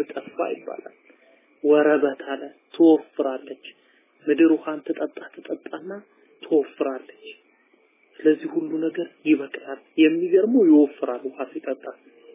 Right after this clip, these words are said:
ረበት ማለት ይሄ ነው። ኢንተፈኸት ትወፍራለች፣ ታብጣለች። ከዛን ወላሂ፣ እ፣ ሰሞኑን እኔ ያለሁበት ቦታ እየዘነበ ነው እና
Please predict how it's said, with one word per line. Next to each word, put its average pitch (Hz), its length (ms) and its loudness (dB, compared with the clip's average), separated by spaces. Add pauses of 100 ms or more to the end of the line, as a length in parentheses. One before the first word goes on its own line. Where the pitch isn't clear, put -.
(160)
ረበት 170 400 0
ማለት 175 340 -4
ይሄ 139 240 0
ነው። 131 140 -12 (320)
ኢንተፈኸት 160 720 -2 (1040)
ትወፍራለች፣ 143 920 -2
ታብጣለች። - 840 -8 (1160)
ከዛን 156 420 -6 (640)
ወላሂ፣ 151 380 2 (960)
እ፣ 151 80 2 (800)
ሰሞኑን 165 500 -4
እኔ 156 140 2
ያለሁበት 151 640 -2 (680)
ቦታ 147 340 0 (100)
እየዘነበ 135 680 -4
ነው - 140 -18 (840)
እና 151 160 0